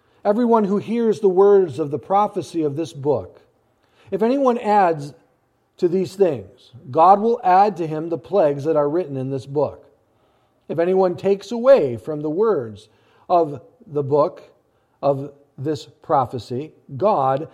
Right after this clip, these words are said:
shall take away his part from the book of life, from the holy city, and from the things which are written in this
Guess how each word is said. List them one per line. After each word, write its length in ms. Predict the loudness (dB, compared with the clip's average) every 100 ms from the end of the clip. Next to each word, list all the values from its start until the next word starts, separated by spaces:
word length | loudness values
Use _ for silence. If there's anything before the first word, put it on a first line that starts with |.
| _
shall 240 | -4 -2 -2
take 380 | -2 -4 -4 -4
away 460 | 0 2 2 -2
his 300 | -2 -4 -4
part 560 | -4 0 0 -2 -10 _ _ _ _ _ _
from 440 | 0 0 0 -6 -20 _ _ _
the 160 | -4 -2
book 220 | 0 -2
of 120 | -2
life, 520 | -2 -2 -4 -16 _ _ _ _ _ _ _ _ _ _ _ _ -8
from 180 | -4 -2
the 120 | -2
holy 380 | 2 2 2 0
city, 460 | 0 0 0 -8 -16 _ _ _ _ _ -8
and 220 | -6 -6
from 580 | 0 0 0 -4 -8 -12 _ _ _
the 120 | -10 -6
things 540 | -4 -4 -4 -8 -6
which 220 | -6 -4
are 180 | -4 -4
written 640 | -4 -2 -2 -4 -14 -14 -16 -10
in 420 | -8 -6 -8 -12 -14
this 520 | -10 -8 -8 -10 -20